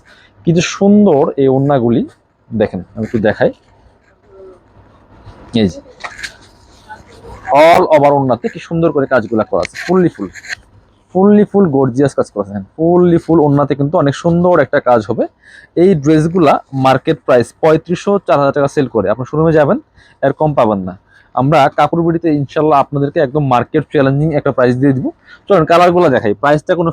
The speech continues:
ফ্যাক্ট না। আপনি ড্রেস পছন্দ করেন, প্রাইসটা একদমই ইনশাল্লাহ আপনারা হান্ড্রেড পার্সেন্ট নিশ্চিত থাকেন, মার্কেট থেকে সবচেয়ে কম প্রাইসে আমাদের কাছে পাবেন। এটা দেখেন কি সুন্দর একটা কালার,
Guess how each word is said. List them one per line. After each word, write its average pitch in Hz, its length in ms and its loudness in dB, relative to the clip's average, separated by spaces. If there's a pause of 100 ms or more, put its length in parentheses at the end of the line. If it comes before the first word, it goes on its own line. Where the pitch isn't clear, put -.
ফ্যাক্ট 117 240 -2
না। 104 100 -2
আপনি 131 100 -6 (100)
ড্রেস 131 240 0
পছন্দ 165 260 0 (100)
করেন, 208 160 2 (520)
প্রাইসটা 151 400 2 (160)
একদমই 175 400 -2
ইনশাল্লাহ 185 360 0 (440)
আপনারা 170 300 2 (840)
হান্ড্রেড 175 380 0
পার্সেন্ট 180 340 0
নিশ্চিত 170 280 -8
থাকেন, 175 160 -2 (560)
মার্কেট 147 340 0 (120)
থেকে 202 200 -4 (300)
সবচেয়ে - 300 -8
কম 185 180 2
প্রাইসে 165 300 4
আমাদের 131 200 0
কাছে 131 160 -4
পাবেন। 107 160 -2 (120)
এটা 180 180 0
দেখেন 196 160 -2 (260)
কি 147 60 -20 (100)
সুন্দর 180 300 2
একটা - 180 -4
কালার, 131 240 2